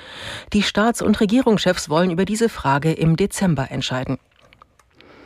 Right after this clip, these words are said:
Mit geschlossenen Verkaufsstellen in ganz Norddeutschland protestieren Apotheker heute gegen Einsparungen und stagnierende Honorare. Geplant ist zudem eine zentrale Kundgebung in Hannover.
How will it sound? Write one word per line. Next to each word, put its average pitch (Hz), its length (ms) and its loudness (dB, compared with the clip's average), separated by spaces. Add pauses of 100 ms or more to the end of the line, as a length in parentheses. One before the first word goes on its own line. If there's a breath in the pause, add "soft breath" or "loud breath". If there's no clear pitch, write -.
(720 loud breath)
Mit 226 140 2
geschlossenen 254 460 2
Verkaufsstellen 196 600 0
in 196 120 2
ganz 196 260 0
Norddeutschland 170 800 0
protestieren 208 720 0
Apotheker 185 640 0
heute 170 300 0
gegen 165 260 -2
Einsparungen 170 960 2
und 185 140 0
stagnierende 160 840 2
Honorare. 151 680 0 (800 loud breath)
Geplant 170 480 2
ist 254 200 -2
zudem 185 340 0
eine 170 200 0
zentrale 175 560 0
Kundgebung 160 640 0
in 160 220 0
Hannover. 180 480 0